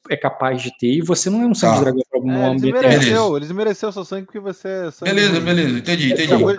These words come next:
Speaker 3: chamou de
Speaker 2: Tá.
Speaker 3: trouxa.
Speaker 1: O
Speaker 2: Tá, mas
Speaker 1: preconceito,
Speaker 2: eu vejo, eu, eu vejo
Speaker 1: preconceito
Speaker 2: muito dele a ce-, a centelha de Velry, viu, ô,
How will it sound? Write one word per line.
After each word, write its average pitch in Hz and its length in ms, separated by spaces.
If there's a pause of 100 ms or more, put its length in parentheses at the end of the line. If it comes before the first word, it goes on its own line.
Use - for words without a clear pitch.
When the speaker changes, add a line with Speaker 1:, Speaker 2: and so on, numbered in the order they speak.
Speaker 3:
chamou 190 240
de 165 60
Speaker 2:
Tá. 147 80
Speaker 3:
trouxa. 135 380 (340)
Speaker 1:
O 139 60
Speaker 2:
Tá, - 300
mas 214 160
Speaker 1:
preconceito, 208 80
Speaker 2:
eu 226 100
vejo, 226 220
eu, - 80
eu 220 160
vejo 190 140
Speaker 1:
preconceito 214 300
Speaker 2:
muito 262 220
dele 233 180
a 247 60
ce-, 240 140
a 214 180
centelha 220 380
de 220 100
Velry, 175 400
viu, 175 180
ô, 208 40